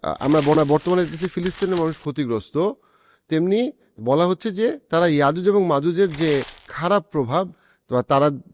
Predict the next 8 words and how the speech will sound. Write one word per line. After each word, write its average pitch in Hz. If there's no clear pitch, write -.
যা 139
কিছু 165
ক্ষতি 202
করতেছে 135
তাদের 120
জানমাল 123
নিরাপত্তার, 135
সেইটার 196